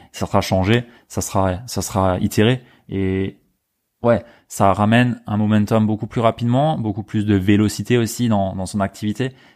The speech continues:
Et, bah, on le sait, l'argent aime la vitesse et, bah, la loi de, le, la loi de Parkinson peut être ton meilleur allié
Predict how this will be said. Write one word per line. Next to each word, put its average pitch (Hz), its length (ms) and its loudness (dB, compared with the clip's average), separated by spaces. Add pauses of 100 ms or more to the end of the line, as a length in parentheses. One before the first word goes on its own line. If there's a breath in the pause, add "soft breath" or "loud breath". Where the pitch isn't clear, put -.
Et, 95 500 0
bah, 90 140 -2
on 95 60 2
le 95 60 0
sait, 98 440 0 (160)
l'argent 98 360 2
aime 101 100 4
la 98 100 4
vitesse 110 460 0
et, 92 320 -6 (260 soft breath)
bah, 90 120 -6
la 90 80 -4
loi 92 160 -2
de, 98 100 -4
le, 95 300 -4
la 87 100 -2
loi 104 160 4
de - 60 -6
Parkinson 104 600 2
peut 98 100 0
être - 80 -4
ton 98 120 -2
meilleur 95 300 2
allié 101 360 2